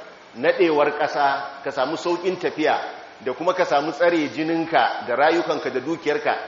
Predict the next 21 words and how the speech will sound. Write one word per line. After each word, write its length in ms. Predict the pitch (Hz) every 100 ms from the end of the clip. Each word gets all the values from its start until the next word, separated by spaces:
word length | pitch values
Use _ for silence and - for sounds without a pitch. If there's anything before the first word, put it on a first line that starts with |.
| - -
wace 180 | 127 143
maslaha 480 | 156 170 160 139
ce 140 | - 139
tafi? 320 | 143 131 139 - - - -
Maslaha 420 | 131 139 160 147
tsare 360 | - 151 143 131
rai 260 | 143 139 113
ita 140 | 147
ce 140 | 139 123
tafi. 300 | 123 110 107 - - - -
Saboda 380 | 139 143 127
shi, 460 | 127 151 170 170 170 - -
wato, 540 | 135 127 127 120 117 - 110
maqasidu 500 | 123 156 160 175 143
shari'a 440 | - 143 165 147 139
tartibi 500 | 131 135 175 147 143
ake 240 | 139 135
bin 200 | 117 123
su. 160 | 104 95 - - -
Tsare 300 | - 175 160
rai 260 | 165 156